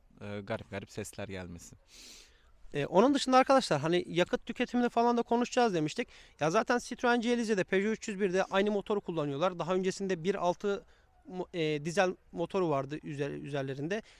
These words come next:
Speaker 2: Yüz iki beygir falandı yanlış
Speaker 1: Evet.
Speaker 2: hatırlamıyorsam. Doğru mu Sercan?
Speaker 1: Yüz iki, yüz beş o civarda bir
Speaker 2: Aynen,
Speaker 1: şeydi.
Speaker 2: yüz iki, yüz beş beygir.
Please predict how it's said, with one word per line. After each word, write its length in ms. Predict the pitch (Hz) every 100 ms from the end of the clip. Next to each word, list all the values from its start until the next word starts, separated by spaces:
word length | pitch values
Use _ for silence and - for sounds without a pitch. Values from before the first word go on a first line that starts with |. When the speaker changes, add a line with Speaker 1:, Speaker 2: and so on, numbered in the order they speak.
| _ _
Speaker 2:
Yüz 220 | 208 208 -
iki 240 | 214 240
beygir 240 | 196 175 202
falandı 400 | - 196 175 156 160
yanlış 240 | 156 151
Speaker 1:
Evet. 60 | 156
Speaker 2:
hatırlamıyorsam. 380 | 151 139 151
Doğru 100 | 196 285
mu 60 |
Sercan? 300 | 135 151 139 127
Speaker 1:
Yüz 200 | 104 101
iki, 200 | - 107
yüz 200 | 95 92
beş 300 | 92 - -
o 100 | 98
civarda 380 | 92 92 87 190
bir 20 | 214
Speaker 2:
Aynen, 160 | 160
Speaker 1:
şeydi. 140 | 151 208
Speaker 2:
yüz 100 | 214
iki, 160 | 220
yüz 180 | 226 202
beş 220 | 220 -
beygir. 260 | 170 156